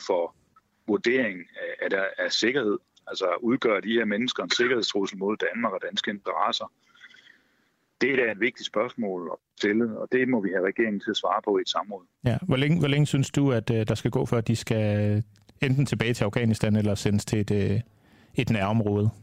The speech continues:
Speaker 1: Der skal, de skulle aldrig have været her. Altså, de skulle være hjulpet i nærområdet. De skulle have været placeret i nærområdet.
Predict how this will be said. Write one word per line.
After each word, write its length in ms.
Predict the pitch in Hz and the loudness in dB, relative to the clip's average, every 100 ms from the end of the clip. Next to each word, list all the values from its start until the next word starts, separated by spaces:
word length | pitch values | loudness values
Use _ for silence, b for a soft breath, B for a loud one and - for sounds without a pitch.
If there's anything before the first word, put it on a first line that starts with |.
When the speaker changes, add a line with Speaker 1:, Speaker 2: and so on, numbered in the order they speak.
| - - _ _ _ _ _ _ 147 202 - 113 104 | -20 -20 _ _ _ _ _ _ -20 -18 -10 -6 -2
Speaker 1:
Der 120 | 127 | -2
skal, 300 | - 120 110 101 101 92 95 90 87 87 92 104 107 | 0 0 2 2 2 2 0 0 -2 -4 -6 -6 -6
de 80 | 107 | -6
skulle 180 | - 107 | 0 0
aldrig 160 | 147 | 2
have 80 | 110 | 2
været 200 | 117 143 | 2 2
her. 120 | 117 98 | 0 -2
Altså, 280 | 104 107 - | -4 -8 -10
de 80 | 113 | -14
skulle 260 | - 110 104 | -8 0 0
være 80 | 101 | 2
hjulpet 340 | 110 139 131 | 0 0 0
i 0 | 104 | 0
nærområdet. 520 | 117 131 101 104 - | 0 -2 -6 -10 -12
De 80 | - | -12
skulle 200 | - 104 | -6 -4
have 40 | |
været 120 | 98 95 | -2 -4
placeret 320 | 110 - 135 | -4 0 0
i 40 | 113 | 0
nærområdet. 500 | 113 127 104 98 | 0 -2 -2 -4